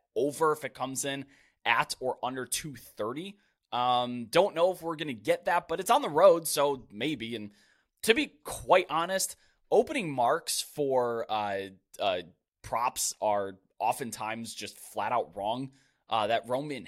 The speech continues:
Hemby play that I gave out on our last episode of sixty-eight and a half, uh, we're already up to seventy-five less than <laughs> four, less than thirty-six hours after they posted it. So,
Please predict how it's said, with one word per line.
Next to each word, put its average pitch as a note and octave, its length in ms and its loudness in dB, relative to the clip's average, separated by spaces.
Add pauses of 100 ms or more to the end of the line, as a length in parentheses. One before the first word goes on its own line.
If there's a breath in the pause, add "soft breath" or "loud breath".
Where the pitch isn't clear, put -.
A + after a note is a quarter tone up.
(120)
Hemby D3 300 -10
play E3+ 240 -2
that D3+ 100 -2
I A#2 60 -2
gave C#3+ 300 -4
out C#3 280 2 (240 soft breath)
on B2+ 120 0
our A#2 100 -2
last A2+ 320 -2
episode C#3+ 300 -4
of G#2+ 80 -10
sixty-eight D3+ 400 -6
and A2 100 -10
a A2+ 40 -8
half, C3 260 0 (320 soft breath)
uh, B2 220 4
we're F#3 100 4
already F#3 240 4
up D#3 80 0
to - 80 -4
seventy-five C3 640 0 (120)
less A#2 200 0
than A#2+ 180 -12
<laughs> - 80 -20 (100)
four, C#3 280 -8
less B2+ 240 -2
than A2 140 -12
thirty-six A#2+ 440 -6
hours A#2 280 0
after A2 220 -6
they G2+ 100 -8
posted G2+ 340 -6
it. A2 120 -6
So, G2+ 220 -2